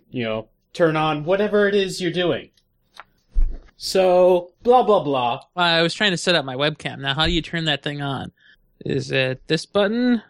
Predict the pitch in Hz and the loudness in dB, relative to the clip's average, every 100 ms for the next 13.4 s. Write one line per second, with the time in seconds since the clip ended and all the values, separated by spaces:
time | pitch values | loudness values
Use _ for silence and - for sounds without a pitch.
0 | _ 208 269 269 247 220 190 185 175 175 | _ 2 4 4 4 2 2 2 4 2
1 | 170 196 240 254 233 196 139 - - - | 0 2 4 6 6 4 2 -4 -10 -12
2 | - _ _ - 202 208 208 196 233 226 | -18 _ _ -2 0 2 2 4 4 4
3 | 202 170 165 143 110 95 _ - - - | 2 0 0 0 -2 -6 _ -10 -10 -10
4 | - - - - - - _ - 175 185 | -16 -12 -4 0 0 -2 _ -2 0 2
5 | 185 185 180 170 208 208 190 175 160 156 | 4 4 4 2 4 4 4 0 0 0
6 | 135 110 - _ - - - _ _ - | 0 -2 -8 _ -20 -20 -20 _ _ -20
7 | _ - - - - 151 151 151 147 175 | _ -18 -16 -16 -8 -4 -2 -4 -2 -2
8 | 160 151 165 220 233 - 208 151 135 - | -2 -4 -2 -2 -2 -4 -2 -2 -6 -14
9 | - - 165 170 180 170 151 160 143 143 | -20 -6 -4 -2 -4 -2 -4 -2 -2 -2
10 | 147 - _ _ _ _ - 160 147 135 | -4 -10 _ _ _ _ -6 -2 -2 -2
11 | 120 104 90 _ _ _ - - - - | -4 -6 -12 _ _ _ -18 -18 -16 -16
12 | - - 165 - 190 214 202 185 156 180 | -16 -10 -10 -4 -2 -2 0 -2 -2 -4
13 | 139 - 123 131 | -4 -6 -20 -20